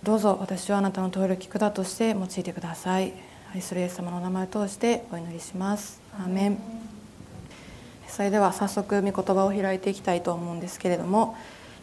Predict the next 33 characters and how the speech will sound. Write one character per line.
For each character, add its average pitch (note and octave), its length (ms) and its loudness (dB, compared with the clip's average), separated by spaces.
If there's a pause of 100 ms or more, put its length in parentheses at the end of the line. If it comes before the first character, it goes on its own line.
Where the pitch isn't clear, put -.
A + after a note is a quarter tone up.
(120)
今 B3+ 120 6
日 B3+ 40 10
の G#3 260 6 (120)
御 F#3 200 -4
言 F3+ 140 -2
葉 E3 140 0
は G3+ 220 4 (480)
ピ B3 120 8
リ B3 80 10
ピ C4 160 6
人 G#3 240 8
へ E3+ 80 6
の E3 220 0 (100)
手 F#3+ 160 0
紙 F3+ 300 2
の A3+ 280 6 (640)
二 G#3+ 140 6
章 G3+ 260 6
の F3 220 2 (460)
十 B3+ 300 6
三 C4+ 300 10
節 F#3+ 240 4
か D3+ 100 4
ら - 240 4
十 G#3+ 400 4
六 B3 180 8
節 F#3 300 0
の A3+ 160 6
御 G#3+ 60 2
言 F3+ 280 -2
葉 E3 120 2
で F3+ 140 2
す。 - 160 -8